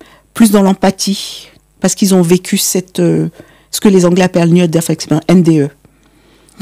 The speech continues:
Et, euh, ce qui prouve qu'on revient, c'est un petit peu cette expérience-là. Et la lumière, certains l'appellent Jésus.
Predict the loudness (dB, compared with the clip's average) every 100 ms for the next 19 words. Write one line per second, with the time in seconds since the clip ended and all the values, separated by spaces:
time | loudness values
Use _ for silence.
0 | -14 -14 0 2 4 4 2 2 2 0
1 | -2 -8 -14 _ _ _ _ -12 -6 -4
2 | 0 0 2 0 2 2 2 2 0 0
3 | -2 -2 0 0 0 -2 -4 -4 -2 -2
4 | -2 -4 -4 -6 _ _ _ -20 _ -2
5 | 2 4 6 6 4 2 -4 -2 2 2
6 | 2 0 2 2 2 -4 -6